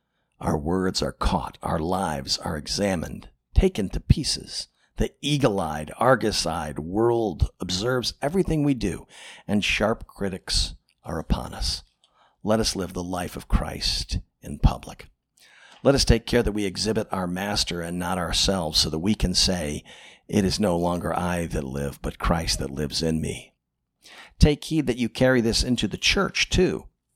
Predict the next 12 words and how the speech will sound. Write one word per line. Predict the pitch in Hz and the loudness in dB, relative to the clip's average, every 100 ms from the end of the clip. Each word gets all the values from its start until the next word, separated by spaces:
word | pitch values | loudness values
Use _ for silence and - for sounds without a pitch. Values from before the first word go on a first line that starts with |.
| _ _ _ _ _ _ | _ _ _ _ _ _
Be | 139 | 6
like | 143 110 - | 6 2 -2
Christ | - 131 127 - | -2 0 0 -2
in | 95 | -4
the | 78 | -2
church. | - - - - - - _ _ _ _ _ - _ _ | 0 -2 -2 -8 -8 -10 _ _ _ _ _ -20 _ _
How | - 113 | -4 2
many | 127 117 110 | 4 4 2
there | 98 98 92 | 2 -2 -2
are | 92 90 | -2 -2
of | 80 | -4
you | 69 69 - | -6 -8 -12